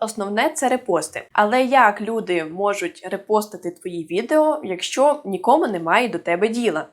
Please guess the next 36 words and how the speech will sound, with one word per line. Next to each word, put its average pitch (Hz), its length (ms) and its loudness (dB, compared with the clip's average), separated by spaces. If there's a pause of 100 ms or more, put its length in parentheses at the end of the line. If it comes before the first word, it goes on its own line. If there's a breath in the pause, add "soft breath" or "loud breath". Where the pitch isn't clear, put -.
(360)
Потім 330 320 4
автор 247 320 4
говорить, 240 520 0
що - 220 -4
успіх 277 520 -4
йому 220 180 0
принесла 214 480 0
співпраця 214 640 0
із 262 280 -4
Леонардо 202 560 2
Ді 202 140 -4
Капріо. 175 540 2 (100)
<laughs> - 80 -4
І 254 120 2
я 220 180 4
така 202 240 2
подумала: 196 640 2
«Клас, 247 580 4
як 226 300 0
би 247 100 0
мені 220 380 -2
якусь 226 440 -4
колаборацію 196 880 0
з 196 100 -12
відомими 190 560 -2
зірками 190 480 2
замутити». 175 680 -2 (340 loud breath)
Ну - 80 -2
це 302 160 4
ж 262 120 0
якось 262 380 4
не 247 200 0
зовсім 294 440 0
реалістично 226 720 -4
для 175 160 -2
початківця, 185 960 -2